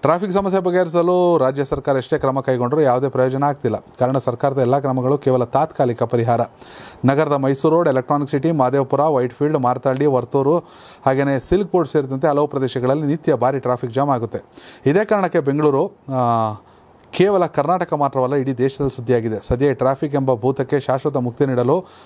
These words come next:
ರಾಜ್ಯ ಸರ್ಕಾರ ಮುಂದಾಗಿದ್ದು, ಇದಕ್ಕೆ ಮಾಸ್ಟರ್ ಪ್ಲಾನ್ ಒಂದು ಹಾಕಿದೆ. "ಟ್ರಾಫಿಕ್ ಸಮಸ್ಯೆಗೆ ಪರಿಹಾರ ಕೊಡಿ, ಪೊಲೀಸರ ಜೊತೆ ಕಾಫಿ ಕುಡೀರಿ" ಎಂಬ ಹೊಸ ಕ್ಯಾಂಪೇನ್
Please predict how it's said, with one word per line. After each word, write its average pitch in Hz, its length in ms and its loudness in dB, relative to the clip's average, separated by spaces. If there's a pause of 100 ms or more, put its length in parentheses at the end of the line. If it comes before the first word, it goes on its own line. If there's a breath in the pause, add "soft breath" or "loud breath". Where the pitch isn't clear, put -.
(100)
ರಾಜ್ಯ 127 220 0
ಸರ್ಕಾರ 131 340 -2
ಮುಂದಾಗಿದ್ದು, 127 500 0
ಇದಕ್ಕೆ 139 240 -2
ಮಾಸ್ಟರ್ 139 460 0
ಪ್ಲಾನ್ 135 260 -2
ಒಂದು 120 160 -2
ಹಾಕಿದೆ. 113 580 0 (500 loud breath)
"ಟ್ರಾಫಿಕ್ 147 360 0
ಸಮಸ್ಯೆಗೆ 131 520 -2
ಪರಿಹಾರ 123 560 2
ಕೊಡಿ, 139 420 0 (420 loud breath)
ಪೊಲೀಸರ 151 360 2
ಜೊತೆ 117 240 -4
ಕಾಫಿ 165 320 0
ಕುಡೀರಿ" 131 300 0
ಎಂಬ 117 180 0
ಹೊಸ 123 200 0
ಕ್ಯಾಂಪೇನ್ 143 480 -2